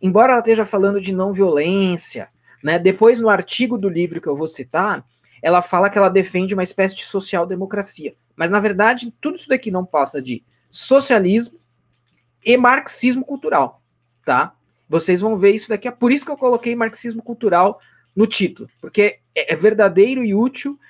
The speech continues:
e acho que é menos... é, é, acende menos a bandeira vermelha aí pro, pro YouTube, tá? Mas olha só, ela defende claramente o globalismo,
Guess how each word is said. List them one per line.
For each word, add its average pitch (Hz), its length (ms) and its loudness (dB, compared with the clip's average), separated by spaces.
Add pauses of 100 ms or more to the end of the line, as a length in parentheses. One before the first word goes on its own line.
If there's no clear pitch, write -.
(120)
e 175 120 2
acho 190 180 0
que 220 100 0
é 196 40 0
menos... 202 760 0 (460)
é, 143 280 -4
é, 127 80 -6
acende 196 460 -4
menos 190 320 -2
a 190 40 2
bandeira 190 380 2
vermelha 175 520 2
aí 170 100 2
pro, 175 320 -2
pro 170 200 -2
YouTube, 185 480 -4 (200)
tá? 143 240 -6 (800)
Mas 185 200 0
olha 233 160 6
só, 190 260 0 (300)
ela 262 240 0
defende 262 580 -6 (140)
claramente 254 920 0
o 269 40 -10
globalismo, 240 720 0